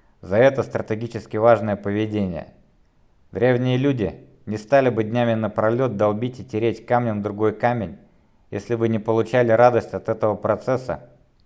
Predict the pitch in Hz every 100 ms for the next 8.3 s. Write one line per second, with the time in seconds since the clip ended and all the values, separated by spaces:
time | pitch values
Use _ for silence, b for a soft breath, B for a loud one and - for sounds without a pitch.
0 | _ _ 107 113 127 120 107 113 - 123
1 | 107 113 127 131 104 95 101 95 107 -
2 | 92 - - _ _ _ _ _ _ _
3 | _ _ - 90 - 113 131 139 107 -
4 | - _ _ - 101 107 123 135 131 110
5 | 98 - 107 104 - 120 110 107 117 104
6 | 92 73 - b b - 95 120 117 110
7 | 113 123 113 - 107 113 107 104 101 95
8 | 95 87 78